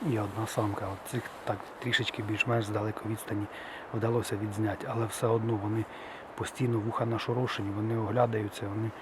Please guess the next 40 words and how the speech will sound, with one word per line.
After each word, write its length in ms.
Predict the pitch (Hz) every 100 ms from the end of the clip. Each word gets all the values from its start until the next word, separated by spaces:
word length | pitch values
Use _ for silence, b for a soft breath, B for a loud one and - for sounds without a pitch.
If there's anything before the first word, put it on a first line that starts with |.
| B B B - - -
не 180 | 120 110
ждуть, 240 | 113 131 117
що 200 | - 113
я, 60 | 101 98
що 200 | - 110
я 60 | 104
десь 160 | 104
за 140 | 101 110
ними 240 | 107 104
йду 180 | 104 117 -
по 80 |
сліду. 300 | 107 - 101 98 B B B B B B B B B -
В 40 |
кінцевому 680 | 117 - 123 120 117 117 113 95 107 - - - - - - - - -
результаті 520 | 131 110 113 120 110
також 320 | 113 - 120
побігли, 460 | - 110 113 101 - - - -
перейшли 460 | - 117 113 - 127
в 60 | 110
цей 180 | -
молодняк, 440 | 107 107 107 127 -
який 220 | 110 110
за 120 | 101
моєю 280 | 104 113 110
спиною. 480 | - 117 107 107 98 - - 123
Я 200 | 120 120
обійшов 580 | 107 107 104 - 120
його 200 | 110 104
весь, 400 | 104 113 117 -
вихідного 500 | 107 104 117 104 107
сліда 360 | 104 - 104 107
немає. 400 | 104 101 98 101 B B B B B 120
Як 240 | 113 -
мінімум 360 | 131 117 110 104
ці 100 | -
три 180 | -
косулі 380 | 107 104 - 113
десь 240 | 107 107 -
тут, 300 | - 98 -
але, 360 | 113 110 110